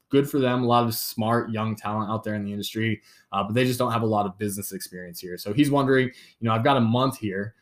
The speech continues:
Um, I'm young, dedicated, have time." Again, a great client, people I love working with. And they're just saying, you know, "What, what would you work on?" You know, we're working on the M V P, which is their initial product. Uh, they're working on getting, you know, B two B companies. They have a few already on the pipeline. They wanna get more interested.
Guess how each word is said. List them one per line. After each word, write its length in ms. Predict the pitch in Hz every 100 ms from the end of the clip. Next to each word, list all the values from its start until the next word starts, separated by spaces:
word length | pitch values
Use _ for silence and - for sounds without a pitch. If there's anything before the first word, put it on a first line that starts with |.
| _
Um, 440 | 98 98 98 98 95
I'm 180 | 104 107
young, 480 | 117 120 120 117 110
dedicated, 460 | 113 110 113 107
have 240 | 104 107 104
time." 320 | 107 107 101
Again, 400 | 98 107 104 104 -
a 60 | 104
great 320 | 95 120 110
client, 380 | - 104 104 101
people 200 | 123 113
I 100 | 110
love 260 | 117 104 92
working 300 | 95 - 95
with. 260 | 92 - _ _ _ -
And 200 | 104 104
they're 120 | 123
just 200 | 127 120
saying, 320 | - 120 117
you 80 | 110
know, 80 | 113
"What, 200 | 123 131
what 120 | 151
would 180 | 156 131
you 80 | 135
work 260 | 127 127
on?" 220 | 104 87 95
You 80 |
know, 80 | 95
we're 160 | 98 110
working 300 | 117 120 131
on 180 | 127 127
the 140 | 123
M 100 | 117
V 100 | 123
P, 220 | 120 104 104
which 160 | 101
is 100 | 101
their 140 | 101 101
initial 280 | 98 101 113
product. 560 | - 98 98 101 95 _ _ _
Uh, 180 | 92 92
they're 160 | 104 104
working 300 | 117 113 120
on 160 | 107
getting, 560 | 104 107 107 104 104 104
you 120 | 104
know, 80 | 101
B 180 | 98 117
two 80 | 117
B 140 | 110
companies. 600 | 117 110 110 107 107 101
They 100 | 104
have 120 | 107
a 60 | 104
few 280 | - 123 123
already 300 | 117 117 117
on 220 | 117 113
the 60 |
pipeline. 580 | 101 110 107 - 107 104
They 80 | 101
wanna 240 | 107 113
get 180 | 110 110
more 560 | 110 110 113 113 110 107
interested. 880 | 107 101 101 98 95 - 98 98